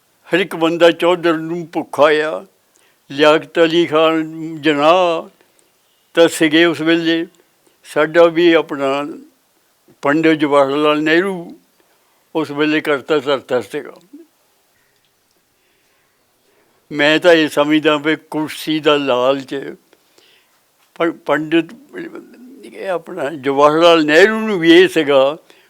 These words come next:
ਵੀ ਜੇ ਬਣ ਜਾਵੇ ਆਪਣਾ ਇੰ-, ਇੰਡੀਆ ਔਰ ਪਾਕਿਸਤਾਨ ਦੋ ਹੀ ਬਣ ਜਾਣ ਚਾਹੇ,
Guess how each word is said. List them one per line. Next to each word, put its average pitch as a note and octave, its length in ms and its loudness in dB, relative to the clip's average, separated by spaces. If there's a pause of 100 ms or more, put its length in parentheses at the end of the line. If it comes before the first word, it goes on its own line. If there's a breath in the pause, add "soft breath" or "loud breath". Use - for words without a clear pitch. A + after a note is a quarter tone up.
(140 soft breath)
ਵੀ D#3 100 -4
ਜੇ D#3 920 2 (1300)
ਬਣ D3 380 -2
ਜਾਵੇ D#3 340 2
ਆਪਣਾ D#3 360 -2
ਇੰ-, D#3+ 480 -6
ਇੰਡੀਆ D#3+ 560 0
ਔਰ D#3 140 0
ਪਾਕਿਸਤਾਨ D3+ 640 -2
ਦੋ D3+ 240 0
ਹੀ F3+ 60 0
ਬਣ D#3+ 280 2
ਜਾਣ D#3 220 0
ਚਾਹੇ, D3 480 0